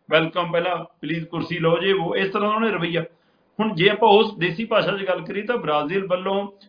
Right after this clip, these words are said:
ਨਰਿੰਦਰ ਮੋਦੀ ਨੂੰ ਸਿੱਧਾ ਸੁਨੇਹਾ ਲੱਗੂਗਾ ਕਿ "ਯਾਰ ਜੇ ਮੈਂ ਅੜ ਗਿਆ ਤੇ ਤੂੰ ਤਾਂ ਵਿਸ਼ਵ ਗੁਰੂ ਹੈ।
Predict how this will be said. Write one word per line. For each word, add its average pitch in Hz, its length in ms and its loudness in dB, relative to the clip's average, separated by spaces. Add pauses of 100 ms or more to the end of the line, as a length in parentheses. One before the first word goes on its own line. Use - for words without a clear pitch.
(100)
ਨਰਿੰਦਰ 170 220 -4
ਮੋਦੀ 202 200 -6
ਨੂੰ 208 80 -6
ਸਿੱਧਾ 226 280 4
ਸੁਨੇਹਾ 208 220 2
ਲੱਗੂਗਾ 214 280 0
ਕਿ 233 100 2
"ਯਾਰ 247 180 2
ਜੇ 247 100 0
ਮੈਂ 202 260 4
ਅੜ 220 200 2
ਗਿਆ 208 220 0 (500)
ਤੇ 196 60 -12
ਤੂੰ 220 140 -8
ਤਾਂ 247 100 4
ਵਿਸ਼ਵ 220 260 -2
ਗੁਰੂ 247 320 -2
ਹੈ। 240 60 -2